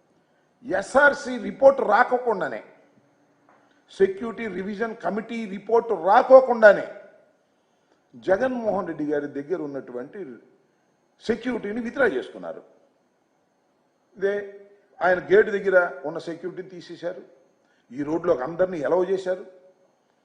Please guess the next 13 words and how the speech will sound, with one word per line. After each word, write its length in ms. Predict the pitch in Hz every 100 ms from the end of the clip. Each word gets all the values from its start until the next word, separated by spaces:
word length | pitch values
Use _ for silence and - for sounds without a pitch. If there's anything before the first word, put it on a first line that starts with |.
| _ _ _
విచ్చలవిడిగా 560 | 147 180 196 185 170 170
తెలుగుదేశం 540 | 170 170 185 185 185
కార్యకర్తల్ని, 840 | 185 165 185 190 180 185 180 185 196 - _ _ _
కూటమి 300 | 180 196 196
కార్యకర్తల్ని 640 | 185 185 180 185 175 180 170
ఇక్కడికి 240 | 165 -
పంపించారు, 600 | - 165 202 185 196 202 202 - _ _ _ _ -
పంపించి 480 | 226 240 233 220
ఈ 240 | 202 175 175
గేటు 160 | 196
దగ్గర 320 | 196 190 190 143
గొడవలు 320 | 147 185 190
చేయించారు, 460 | 202 208 214 220